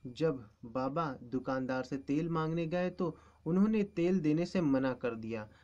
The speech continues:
गांव के प्रत्येक दुकानदार ने बाबा को यह कहते हुए तेल देने से इनकार कर दिया कि आज तो उनके पास अपने घर में जलाने के लिए भी तेल की एक बूंद भी नहीं है।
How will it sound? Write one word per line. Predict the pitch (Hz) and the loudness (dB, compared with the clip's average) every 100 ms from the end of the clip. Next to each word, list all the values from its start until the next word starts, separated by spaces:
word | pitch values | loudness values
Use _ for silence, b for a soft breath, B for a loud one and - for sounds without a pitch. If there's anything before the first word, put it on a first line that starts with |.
| b | b
गांव | 127 135 135 | -2 0 0
के | 131 143 | 0 -2
प्रत्येक | - 147 208 180 | -4 -4 -2 0
दुकानदार | 151 147 147 139 131 127 | -2 0 0 0 -2 -2
ने | 131 151 | -2 -2
बाबा | 131 123 120 123 | 0 -2 0 -4
को | 151 | -2
यह | 135 123 135 | -2 -2 -4
कहते | 135 123 - 131 | -6 -6 -4 -4
हुए | 127 143 156 b b b b b b b _ - | 0 -2 -2 b b b b b b b _ -2
तेल | 170 185 190 | 4 4 4
देने | 160 151 | 4 2
से | 151 175 | 0 -4
इनकार | - 147 135 127 160 | -2 -2 0 -2 -2
कर | 170 190 | -2 -4
दिया | 165 185 185 143 - | -2 -2 -2 -2 -2
कि | 202 175 B B | 2 2 B B
आज | 139 151 175 | -4 -2 -2
तो | - 220 | -2 -2
उनके | 170 160 156 170 | 0 -2 -2 -4
पास | 165 151 180 190 | -4 -2 -2 -2
अपने | - - 165 | -6 -2 0
घर | 151 120 127 | -2 -2 -2
में | 147 202 147 | 0 0 2
जलाने | 139 135 131 131 | 2 2 0 -4
के | 127 147 | -2 -2
लिए | 151 151 175 170 | 0 0 -2 -2
भी | 147 190 165 B B _ | 0 -2 -2 B B _
तेल | 147 151 170 | 0 0 0
की | - 214 156 | -4 -4 -2
एक | 175 143 127 | -2 -2 -2
बूंद | 139 185 | 2 2
भी | 160 117 190 | 0 0 0
नहीं | 160 113 127 | 0 -2 -6
है। | 110 101 | -8 -10